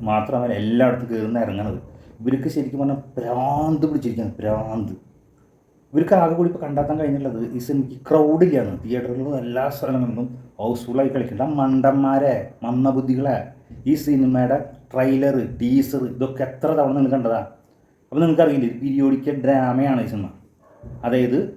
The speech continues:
ആയിരത്തി തൊള്ളായിരത്തി അമ്പത് കാലഘട്ടത്തിൽ ഉണ്ടായിരുന്ന ഒരു സംഭവത്തിനെ, എന്താ പറയുക, അതേപോലെ, ഏ, പകർത്തിയിരിക്കുകയാണ്. അപ്പോൾ അങ്ങനെയുള്ള സിനിമയിൽ ആക്ഷനും ഫാസ്റ്റ് മൂവ്മെൻറ്റും കാര്യങ്ങളൊക്കെ ഉണ്ടാകും. ബ്ലാക്ക് and വൈറ്റ് ആയിരിക്കും.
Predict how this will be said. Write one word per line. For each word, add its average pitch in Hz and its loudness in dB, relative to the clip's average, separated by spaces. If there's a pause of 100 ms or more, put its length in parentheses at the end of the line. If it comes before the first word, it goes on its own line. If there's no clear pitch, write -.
(180)
ആയിരത്തി 123 2
തൊള്ളായിരത്തി 135 2
അമ്പത് 127 0
കാലഘട്ടത്തിൽ 120 0
ഉണ്ടായിരുന്ന 110 -2
ഒരു 120 -8
സംഭവത്തിനെ, 107 -6 (840)
എന്താ 113 -4
പറയുക, 117 2
അതേപോലെ, 110 0 (400)
ഏ, 120 -10 (100)
പകർത്തിയിരിക്കുകയാണ്. 113 -2 (400)
അപ്പോൾ 123 -4
അങ്ങനെയുള്ള 160 4
സിനിമയിൽ 127 0 (600)
ആക്ഷനും 139 -2 (260)
ഫാസ്റ്റ് - -4
മൂവ്മെൻറ്റും 131 -2
കാര്യങ്ങളൊക്കെ 117 -4
ഉണ്ടാകും. 101 -4 (720)
ബ്ലാക്ക് 117 4
and 113 -2
വൈറ്റ് 117 -4
ആയിരിക്കും. 107 -4